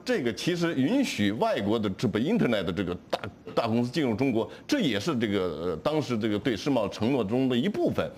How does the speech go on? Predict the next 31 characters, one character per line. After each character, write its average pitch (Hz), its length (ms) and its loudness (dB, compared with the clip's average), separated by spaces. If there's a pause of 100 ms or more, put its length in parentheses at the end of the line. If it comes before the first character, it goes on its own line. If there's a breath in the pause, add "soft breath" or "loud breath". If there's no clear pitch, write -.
(260 loud breath)
那 233 100 2
么 226 80 2
如 269 160 0
果 240 100 0
真 254 160 0
是 226 100 2
脸 117 280 2
书， 170 220 -4
脸 110 160 2
书 160 200 -4
是 147 140 0
求 156 180 0
之 160 80 0
不 143 140 0
得 107 240 2
了， 95 80 0
一 139 120 0
直 135 120 0
想 95 160 -2
进 110 100 0
入 101 100 0
中 110 120 -2
国， 104 100 0
进 123 200 0
不 101 60 2
去。 104 120 0
如 120 160 0
果 214 100 0
真 302 320 0
是 165 180 0
在 131 280 -2